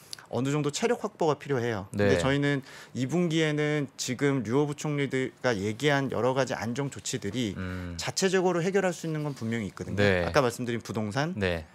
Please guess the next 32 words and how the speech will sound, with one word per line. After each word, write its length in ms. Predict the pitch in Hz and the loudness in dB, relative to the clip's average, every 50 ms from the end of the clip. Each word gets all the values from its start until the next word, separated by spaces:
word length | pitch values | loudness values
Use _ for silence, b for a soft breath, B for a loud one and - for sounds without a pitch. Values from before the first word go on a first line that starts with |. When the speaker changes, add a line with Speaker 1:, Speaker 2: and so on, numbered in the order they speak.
| B B B B - | B B B B -12
Speaker 1:
그리고 120 | 107 107 | -10 -8
대출 280 | - 135 117 - 151 139 | -6 -6 -4 -2 -4 -4
부족한 420 | 113 113 127 135 135 - 131 123 | -2 0 -2 0 0 -2 -4 -4
부분에서 420 | 107 107 98 107 113 110 107 104 110 - | -6 -6 -8 -6 -6 -4 -6 -6 -8 -6
통화 240 | - 160 156 147 | -4 -2 0 0
완화 240 | 117 95 95 101 104 | 0 0 -2 -2 -4
조치들, 500 | 101 95 87 - - - - 131 147 160 | -4 -6 -8 -8 -8 -4 -2 -2 0 0
Speaker 2:
네네. 340 | 95 95 92 87 87 82 80 - - | 0 -2 -2 -2 -2 -6 -8 -10 -10
Speaker 1:
그리고 560 | - 117 110 117 107 - 117 113 113 110 110 - - | -6 -4 -4 -4 -4 -2 -2 -2 -2 -2 -4 -4 -4
또 280 | - 107 107 104 101 101 - | -2 -2 0 0 -2 -2 -2
홍콩 220 | 196 - 214 196 | -2 0 -2 -2
금융시장 460 | - 123 123 131 123 - 147 135 131 | -2 -2 -4 -4 -4 -2 -2 -4 -4
자체에 380 | - - - - - - 147 139 | -4 -8 -10 -6 -2 0 0 0
대한 240 | 123 131 127 120 120 | 2 0 0 -2 -4
신뢰도 400 | - - 175 175 165 - 127 113 | -4 -2 -2 -2 0 -2 -2 -4
회복, 280 | 113 98 - 90 85 - | -4 -4 -6 -8 -10 -10
Speaker 2:
네. 220 | - - 98 92 87 | -10 -6 -4 -2 0
Speaker 1:
이런 160 | 131 156 151 | 0 2 2
것들은 520 | 139 123 - - 131 135 165 180 202 208 208 B B B B - | 0 0 0 -2 0 2 2 2 0 -2 -4 B B B B -6
지금보단 680 | - - 143 135 175 190 185 185 - - 170 156 135 | -4 -2 0 0 0 2 2 2 2 0 0 0 -2
나아질 320 | 92 92 101 107 104 110 - | -2 -2 -2 -2 -2 -4 -6
것 100 | - 131 | -6 -6
같아서 760 | 117 101 90 - - 98 95 - 131 135 120 92 87 87 87 85 | -6 -6 -8 -8 -8 -8 -4 0 0 0 0 0 -4 -6 -10 -12
Speaker 2:
아. 240 | 82 - - - - - - | -14 -16 -20 -20 -20 -16 -12
Speaker 1:
일단은, 680 | - 110 - - 139 135 131 135 135 135 131 123 107 98 - - | -12 -6 0 0 2 2 2 2 2 0 0 -2 -4 -8 -10 -10
어, 320 | 104 101 98 98 92 - - | -8 -8 -8 -8 -10 -8 -6
홍콩 320 | 170 185 180 - 196 190 - | -6 -4 -2 0 0 0 0
자체 360 | - - - - - - 160 151 | -4 -6 -6 -2 0 2 2 2
핸디캡이 560 | 160 165 156 156 151 - - 156 135 143 139 | 0 -2 -4 -6 -6 -4 -4 -2 -2 -2 -2
해소되는 540 | 151 180 175 190 165 - 117 110 117 117 110 | -4 -4 -4 -6 -4 -4 -4 -4 -6 -6 -8
부분만 440 | - 101 90 107 107 107 110 110 127 | -10 -8 -6 -6 -4 -4 -4 -4 -4
해도 460 | 160 160 - 110 110 123 127 98 | -4 -2 -2 -2 0 -2 -2 -4